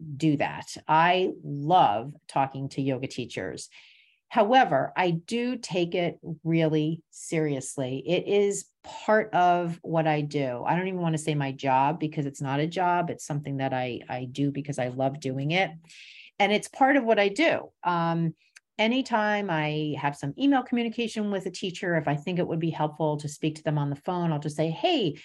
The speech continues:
let's set up a time to talk. Here's the times I have open. Do any of these times work for you?" And sometimes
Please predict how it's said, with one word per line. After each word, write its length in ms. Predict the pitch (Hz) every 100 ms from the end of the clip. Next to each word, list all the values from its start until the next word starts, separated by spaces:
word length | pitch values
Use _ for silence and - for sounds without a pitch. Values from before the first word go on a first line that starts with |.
| -
let's 260 | 180 226 233
set 100 | 233
up 80 | 226
a 40 |
time 380 | 214 190 165 160
to 100 | 160
talk. 440 | - 302 320 311 - _ _
Here's 340 | - 190 170
the 80 | 175
times 320 | 170 160 160
I 80 | 151
have 220 | 147 143 -
open. 360 | 269 277 240
Do 120 | 202
any 140 | 160 165
of 60 |
these 160 | 156 151
times 280 | 147 135 -
work 200 | 143 139
for 100 | 143
you?" 340 | 139 - - - - - -
And 540 | 220 233 226 233 226 220
sometimes 680 | - 285 381 440 415 392